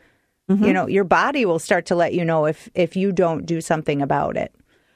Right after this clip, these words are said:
Speaker 1: So the interesting thing, and I think this is the hardest part for people that are still into that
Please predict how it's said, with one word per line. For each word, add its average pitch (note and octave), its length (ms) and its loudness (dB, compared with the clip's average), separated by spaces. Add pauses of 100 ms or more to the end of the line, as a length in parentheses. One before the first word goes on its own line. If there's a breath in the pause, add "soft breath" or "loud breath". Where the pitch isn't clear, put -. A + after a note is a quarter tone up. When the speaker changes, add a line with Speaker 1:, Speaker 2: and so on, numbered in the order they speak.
(180)
Speaker 1:
So A#3 180 4
the G#3+ 180 2
interesting C4+ 640 0
thing, D#3+ 240 0
and D3 80 0
I D3+ 80 2
think E3+ 240 -2
this F3+ 220 0
is E3+ 100 0
the G3+ 120 0
hardest G3 480 -2
part D3 220 -2
for D#3+ 140 -2
people D3+ 340 -4
that C#3 140 0
are C3+ 120 0
still G#3+ 340 0
into F#3+ 240 -2
that C#3+ 240 -2